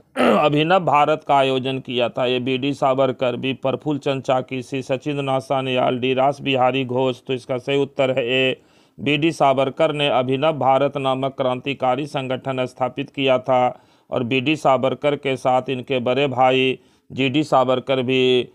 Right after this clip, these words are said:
इस संगठन के संस्थापक थे। प्रश्न संख्या आठ है, रास बिहारी बे-, बोस द्वारा संगठित भारतीय स्वतंत्रता लीग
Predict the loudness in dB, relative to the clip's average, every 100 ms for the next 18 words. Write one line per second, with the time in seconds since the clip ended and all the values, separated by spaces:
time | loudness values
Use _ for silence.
0 | _ -6 -6 -2 -2 -2 -4 -4 -6 -4
1 | -6 -6 -10 -4 -4 -2 -4 -6 -12 -12
2 | _ _ _ _ _ _ _ _ _ _
3 | _ _ 0 2 2 0 0 0 2 4
4 | 2 2 2 4 2 2 0 2 2 2
5 | 0 2 2 0 0 0 0 0 2 2
6 | 0 -2 -4 -2 -4 -4 -6 -4 0 0
7 | -2 -4 -4 -4 -4 -4 -6 -2 0 0
8 | -2 -4 -6